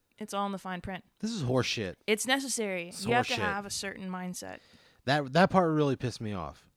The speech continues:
Speaker 2: I
Speaker 1: But
Speaker 2: think, if I
Speaker 1: you
Speaker 2: got
Speaker 1: agree, but you did agree to it. You really did. You didn't read all the fine print?
Speaker 2: That I'm getting out of it somehow. I'm just not gonna show up.
Speaker 1: Okay.
Speaker 2: Why, why would I, like, if I, if
Speaker 1: Well,
Speaker 2: I
Speaker 1: in the, in the fine print, each, each session is one hour. So you only have to do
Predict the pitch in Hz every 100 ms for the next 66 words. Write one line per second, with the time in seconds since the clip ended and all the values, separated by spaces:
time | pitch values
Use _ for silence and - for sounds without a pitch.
0 | - 107 220 220 101 113 120 - 214 185
1 | 214 214 214 277 254 320 - 208 170 214
2 | 226 269 240 247 208 202 - _ _ 254
3 | 269 254 262 233 175 196 226 233 233 233
4 | 269 311 - 123 127 151 151 143 165 127
5 | - 80 73 67 _ _ 120 139 156 180
6 | 175 - 151 160 190 151 _ _ _ _
7 | _ _ 233 233 233 _ _ - 127 151
8 | 123 143 156 165 160 151 139 131 147 135
9 | - - - 226 - 254 277 - 262 254
10 | 254 254 233 214 202 - 214 - - 208
11 | 214 - - _ - 202 185 202 180 165
12 | 160 139 80 - - - 208 214 226 226
13 | 214 175 190 180 180